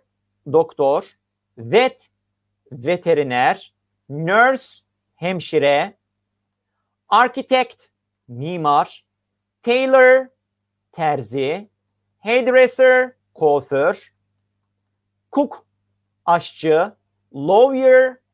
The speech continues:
avukat, teacher, öğretmen, engineer, mühendis, mechanic, bakın mekanik, tamirci, manager,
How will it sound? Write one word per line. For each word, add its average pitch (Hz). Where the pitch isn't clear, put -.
avukat, 160
teacher, 262
öğretmen, 156
engineer, 254
mühendis, 156
mechanic, 240
bakın 160
mekanik, 233
tamirci, 151
manager, 247